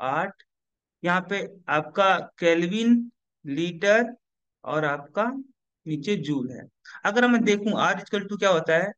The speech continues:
eight point three one joule per mole per Kelvin equal to zero point zero eight two one liter एटीएम per mole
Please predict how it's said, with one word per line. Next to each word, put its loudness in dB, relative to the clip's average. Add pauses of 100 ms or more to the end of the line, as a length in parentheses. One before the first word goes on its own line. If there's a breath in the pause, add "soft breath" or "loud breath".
eight -6
point -2
three -4
one -4 (640)
joule -4 (1800)
per 4
mole -2 (1200)
per 4 (140)
Kelvin -6
equal 0 (120)
to 0 (100)
zero 2
point 0
zero 0 (220)
eight -6
two -4 (200)
one -2 (580)
liter 2 (120)
एटीएम -2 (1160)
per 4 (100)
mole -2